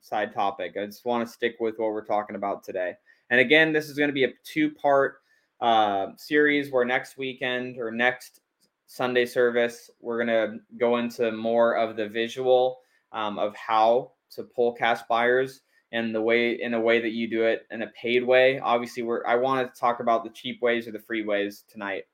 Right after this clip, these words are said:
for those of you that don't wanna spend any money. For right now, anyway. Okay.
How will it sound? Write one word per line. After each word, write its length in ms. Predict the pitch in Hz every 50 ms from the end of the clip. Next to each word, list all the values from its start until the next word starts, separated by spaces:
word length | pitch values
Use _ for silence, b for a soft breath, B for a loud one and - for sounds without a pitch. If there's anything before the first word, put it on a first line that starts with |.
| _ _ _
for 100 | - 117
those 220 | 113 117 117 113
of 80 | 113 107
you 80 | 110 110
that 60 | 107
don't 180 | 107 110 110
wanna 140 | 107 107 104
spend 280 | 104 - - 110 107 107
any 140 | 104 98 95
money. 300 | 98 98 92 85 - - _ _ _ _ _ _ _ _ _ _ _ _ _ _ _ _ _ _ _ _ _ _ _ _ _ _ _ _ _ _ _ _ _ _ _ _ _ _ _ _ _ _ _ _ _ _ _ _ _ _ _ _ _ _ _ _ _ _ _ - - - - - - - _ _ _
For 160 | - 120 107
right 180 | 104 104 95 101
now, 240 | 104 98 92 90 -
anyway. 320 | 87 87 87 87 85 - - - _ _ _ _ _ _ _ _ _ _ _ _ _ _ _ _ _ _ _ _ _ _ _ _ _ _ _ 208 _ _ _ _ _ _ _ _ _ _ _ _ 151 - 131 135 135 135 _
Okay. 260 | - 117 - -